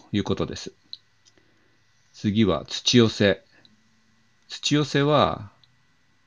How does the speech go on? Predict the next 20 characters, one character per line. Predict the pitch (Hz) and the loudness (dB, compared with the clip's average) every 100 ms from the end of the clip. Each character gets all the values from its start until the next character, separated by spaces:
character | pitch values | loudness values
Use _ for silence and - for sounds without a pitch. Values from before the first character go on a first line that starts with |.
| _ _ _ - - | _ _ _ -20 -8
え | 101 98 98 92 | -4 -2 -4 -4
ー、 | |
っ | |
と | - | -2
ね、 | 87 78 71 101 - _ _ _ | 0 -2 -4 -10 -16 _ _ _
じ | - | 2
ゃ | 110 | 4
が | 127 | 6
い | 170 | 6
も | 196 | 4
と | 196 220 | 4 0
か、 | 85 - - - _ _ _ _ _ _ | 0 0 -8 -20 _ _ _ _ _ _
あ | 101 | 0
る | 117 | 4
い | 127 | 4
は | 92 | 4
ト | - | 4
マ | 196 190 | 4 4
ト | - 92 | 4 2
を、 | 95 101 98 95 92 - | 2 2 4 4 2 -4